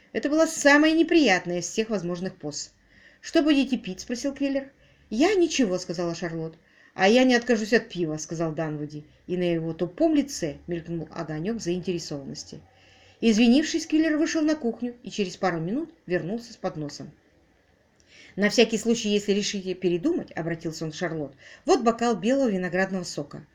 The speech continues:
Он не стал уточнять, что сок взят из личных запасов Коко. Замечание могло ее оскорбить.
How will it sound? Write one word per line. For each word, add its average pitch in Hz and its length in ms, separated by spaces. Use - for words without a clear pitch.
Он 247 160
не 247 80
стал 202 240
уточнять, 165 500
что - 200
сок 254 200
взят 226 240
из 226 180
личных 208 360
запасов 165 420
Коко. 151 400
Замечание 220 600
могло 214 280
ее 214 180
оскорбить. 233 560